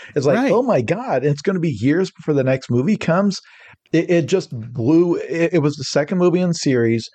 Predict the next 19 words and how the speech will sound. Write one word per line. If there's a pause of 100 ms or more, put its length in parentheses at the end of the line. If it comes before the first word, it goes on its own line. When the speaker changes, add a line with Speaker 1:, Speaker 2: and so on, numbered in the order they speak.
(720)
Speaker 1:
and
it,
it,
you
know,
reintroduced
everything
and
then
just (100)
blew
the
status
quo
out
of
the
water.
It,